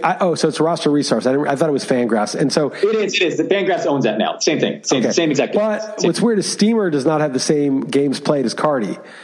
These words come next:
Speaker 1: So Steamer must do it themselves, and then maybe
Speaker 2: Yeah.
Speaker 1: Cardi does it through the Fangraphs one. Here's the issue. I don't know which one's better. For, for all I know, the roster resource could be better, but I want it to be algorithmic and not subjective, because the whole point of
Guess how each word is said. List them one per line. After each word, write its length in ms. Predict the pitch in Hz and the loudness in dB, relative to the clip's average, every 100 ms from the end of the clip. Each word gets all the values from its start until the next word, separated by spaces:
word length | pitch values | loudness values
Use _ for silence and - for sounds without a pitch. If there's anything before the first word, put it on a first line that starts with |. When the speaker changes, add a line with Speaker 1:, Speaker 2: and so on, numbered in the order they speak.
| - - - - | -20 -20 -16 -4
Speaker 1:
So 320 | - 143 135 | 0 0 0
Steamer 300 | 131 - 185 | -2 0 2
must 220 | 175 156 160 | 2 2 2
do 100 | 147 | 2
it 80 | |
themselves, 580 | 139 110 - 170 190 165 | 2 0 0 0 0 -2
and 240 | - 139 127 | 0 2 2
then 100 | 123 | 2
maybe 160 | 131 123 | 2 2
Speaker 2:
Yeah. 100 | 95 | 2
Speaker 1:
Cardi 300 | 147 151 151 | 2 2 0
does 220 | 151 139 | 0 0
it 140 | 143 | 0
through 140 | - 131 | 0 0
the 100 | 113 | 0
Fangraphs 520 | 156 151 147 147 143 | 0 0 2 0 0
one. 240 | 147 147 139 - - - - - | 0 0 -2 -10 -16 -18 -14 0
Here's 200 | 254 208 | 2 2
the 140 | 151 | 2
issue. 300 | 131 - - - - - - - _ _ _ _ | 0 -4 -6 -10 -20 -20 -20 -20 _ _ _ _
I 160 | - 208 | 0 2
don't 240 | 233 196 - - - | 0 -2 -6 -12 -2
know 180 | 151 139 | 0 2
which 240 | 135 143 | 2 2
one's 200 | 143 113 | 0 0
better. 380 | 120 104 107 113 | 0 0 0 -2
For, 220 | - 139 | -2 -2
for 160 | 143 151 | 0 0
all 100 | 156 | 2
I 40 | |
know, 140 | 147 135 | 2 2
the 100 | 120 | 2
roster 300 | 123 123 120 | 2 0 0
resource 340 | 120 113 120 | 0 2 0
could 140 | - 107 | 0 0
be 80 | |
better, 420 | 104 98 90 95 - | 2 2 0 -2 -2
but 400 | 131 120 113 - - - - - - - | 0 0 -2 -8 -20 -20 -20 -20 -20 -8
I 100 | - | -2
want 260 | 143 190 220 | 0 2 0
it 80 | 196 | 0
to 80 | 170 | 0
be 120 | 165 | 2
algorithmic 680 | 135 143 135 135 123 120 | 2 2 2 2 0 0
and 80 | 127 | 2
not 160 | 123 120 | 0 0
subjective, 680 | 120 107 196 196 147 117 | -2 0 0 2 0 0
because 520 | 120 123 139 131 120 - | 0 0 2 2 0 0
the 100 | 135 | -2
whole 340 | - 190 185 | 2 2 0
point 520 | 185 - 180 160 147 | -2 0 0 0 0
of 500 | - 131 127 117 - | 0 2 2 0 -4